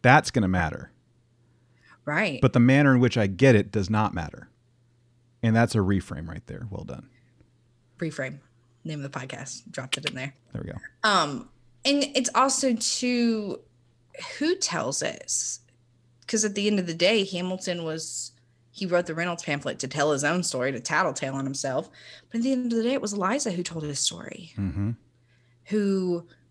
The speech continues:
Speaker 2: did things, the orphanage, which is, like, uh, clutch.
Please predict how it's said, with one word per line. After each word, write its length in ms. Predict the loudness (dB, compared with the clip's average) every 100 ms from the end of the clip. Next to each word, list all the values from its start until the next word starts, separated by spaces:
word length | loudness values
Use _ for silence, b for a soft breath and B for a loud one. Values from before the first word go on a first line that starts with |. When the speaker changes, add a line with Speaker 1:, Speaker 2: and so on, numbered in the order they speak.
| -20 -20 _ -2
Speaker 2:
did 240 | 4 4
things, 720 | 2 -2 0 0 -2 -4 -6 -4
the 100 | -2
orphanage, 600 | 0 -2 -2 -4 -4 -6
which 140 | -6
is, 120 | -4
like, 320 | -6 -6 -8 -16 _ -14
uh, 160 | -12 -12 B B -18
clutch. 500 | -8 -8 -4 -6